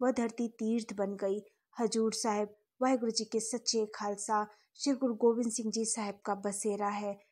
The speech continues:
इसी धरती को उन्होंने अपनी अंतिम कर्म भूमि चुना था। महाराष्ट्र के औरंगाबाद नगर से लगभग दो सौ सत्तर किलोमीटर दूर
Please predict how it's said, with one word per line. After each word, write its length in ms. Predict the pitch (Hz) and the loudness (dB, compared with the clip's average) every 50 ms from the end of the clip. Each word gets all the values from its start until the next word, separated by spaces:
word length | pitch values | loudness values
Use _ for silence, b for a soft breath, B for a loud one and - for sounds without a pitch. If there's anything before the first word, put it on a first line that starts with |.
| b b - | b b -4
इसी 260 | 262 - - 277 247 | -4 -2 0 0 0
धरती 380 | 208 220 208 196 - - 214 208 | 2 0 -2 -2 -2 -2 -2 -2
को 340 | - - 214 208 208 208 B B B B | 0 2 2 2 2 2 B B B B
उन्होंने 320 | 269 247 254 254 240 233 - | 0 2 4 4 4 2 0
अपनी 420 | - 220 214 - - 220 220 - - | 0 -2 -4 -2 -4 -4 -4 -4 -4
अंतिम 380 | 226 233 220 - - 233 226 220 | -4 -4 -2 -2 0 0 0 0
कर्म 300 | - 226 208 208 208 202 | 0 -2 -2 0 -2 -2
भूमि 300 | 202 214 226 220 220 214 | -2 -2 0 0 0 -2
चुना 340 | - - 214 208 202 196 | -2 -4 -4 -4 -4 -4
था। 320 | 196 202 220 214 208 202 - _ _ _ _ _ - | -6 -6 -8 -10 -10 -12 -14 _ _ _ _ _ 0
महाराष्ट्र 580 | 247 254 262 262 247 233 226 226 - - 233 214 | 2 2 4 4 2 2 0 0 -2 -2 -2 -2
के 480 | 214 - 233 214 208 208 208 - _ _ _ - | -2 0 2 2 2 2 0 -8 _ _ _ -2
औरंगाबाद 640 | 226 240 254 254 254 277 269 262 233 233 214 214 214 214 | 0 2 2 2 2 4 2 2 4 2 2 2 0 -2
नगर 260 | 196 190 190 202 196 | -4 -2 0 0 -2
से 240 | 196 196 - 214 202 | -2 0 0 0 0
लगभग 420 | 208 208 202 202 - 202 196 190 - | 0 -2 -4 -4 -4 -6 -6 -4 -4
दो 140 | 226 220 233 | -2 -2 -2
सौ 200 | 226 - 277 269 | -2 -2 -2 -2
सत्तर 440 | 254 - - 214 - - - 247 240 | -2 -2 -6 -8 -6 -6 -4 -4 -4
किलोमीटर 560 | - - 226 214 208 208 202 202 - 208 202 | -4 -4 -4 -2 -2 -4 -4 -4 -2 -2 -2
दूर 360 | 196 196 214 208 208 214 208 | -2 -2 0 2 2 2 2